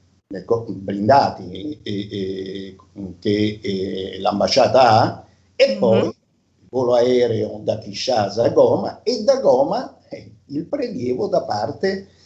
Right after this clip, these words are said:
Speaker 1: eh, del, ehm, personale del convoglio dell'onu in questo caso.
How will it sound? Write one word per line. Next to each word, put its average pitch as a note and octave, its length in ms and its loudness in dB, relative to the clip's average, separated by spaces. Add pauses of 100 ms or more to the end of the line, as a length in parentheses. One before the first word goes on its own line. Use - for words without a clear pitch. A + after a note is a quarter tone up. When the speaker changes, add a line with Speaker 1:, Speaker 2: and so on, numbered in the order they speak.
(140)
Speaker 1:
eh, A#2 480 0
del, B2+ 640 6
ehm, G2+ 1200 0
personale A2 1080 0
del G#2+ 540 0
convoglio B2+ 840 -2 (100)
dell'onu C3 880 4
in G2+ 140 -12
questo - 280 -10
caso. - 340 -18